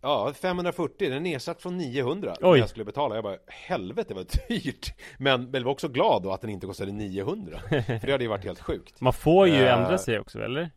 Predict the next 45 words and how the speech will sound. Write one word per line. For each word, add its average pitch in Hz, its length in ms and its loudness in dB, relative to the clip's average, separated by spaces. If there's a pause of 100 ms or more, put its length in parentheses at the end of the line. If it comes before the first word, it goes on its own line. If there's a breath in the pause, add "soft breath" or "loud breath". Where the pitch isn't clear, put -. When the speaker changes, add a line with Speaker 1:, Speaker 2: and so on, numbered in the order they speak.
(160)
Speaker 2:
Eller 131 160 4
hade 135 120 6
du 131 80 0
kommit 139 240 0
så - 80 -2
långt 139 220 2
så 113 100 -8
det 110 60 -6
var 104 440 2 (440)
Speaker 1:
Nej, 120 220 0
men 127 40 0
jag 120 120 4
behövde 120 340 4
ju - 20 2
en 104 60 -2
dukjävel. 110 540 -2
Speaker 2:
Ja. 104 280 -2
Speaker 1:
Eh, 90 340 -6 (380)
eh, 98 140 -6 (380)
för - 120 -6
jag, 110 220 -2
jag 110 160 -4
såg 123 160 -2
det 101 60 -4
framför 110 220 -4
mig. 104 140 -2 (220 soft breath)
Och - 180 -6
så 120 60 -2
köpte 123 260 0
jag 113 100 -2
tulpaner. 95 960 -4 (220 loud breath)
Speaker 2:
Ja, 175 180 12
Speaker 1:
Och - 60 8
Speaker 2:
det, 240 80 6
Speaker 1:
sen 120 140 2
Speaker 2:
det 220 120 8
Speaker 1:
så 214 60 6
Speaker 2:
lade 175 120 8
jag 156 100 8
märke. 139 260 6
Det 156 120 0
tycker - 300 0
jag 120 40 4
var 117 100 6
väldigt 110 640 -2